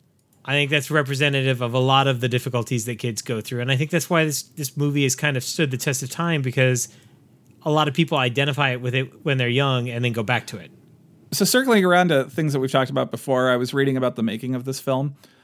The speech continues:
Speaker 2: And one thing that got brought up is, uh, the good old Twilight Zone movie had, had occurred by this point.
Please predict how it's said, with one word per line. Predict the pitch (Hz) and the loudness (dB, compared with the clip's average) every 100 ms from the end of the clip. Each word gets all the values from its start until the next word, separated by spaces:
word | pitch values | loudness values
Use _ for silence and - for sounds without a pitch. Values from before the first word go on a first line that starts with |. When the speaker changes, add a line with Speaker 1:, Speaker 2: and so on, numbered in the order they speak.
| _ _ | _ _
Speaker 2:
And | 147 147 143 | 0 0 2
one | 156 | 2
thing | 165 156 | 2 4
that | 143 - | 2 0
got | - 139 135 | 0 2 4
brought | 135 131 | 2 4
up | 123 139 143 | 4 4 2
is, | 143 127 123 120 | 0 2 2 0
uh, | 131 123 120 113 | 2 2 2 0
the | 131 | -4
good | 135 185 233 | 0 2 4
old | 226 208 196 175 | 4 6 4 2
Twilight | - - 135 127 120 117 | -4 2 4 4 2 0
Zone | 120 | 0
movie | 120 117 117 113 113 - | 0 0 0 -2 -4 -4
had, | 131 127 | 0 0
had | 139 123 | 2 2
occurred | 120 139 123 113 | 2 2 4 4
by | 113 | 2
this | 113 - | 2 -2
point. | 123 113 113 | 2 2 2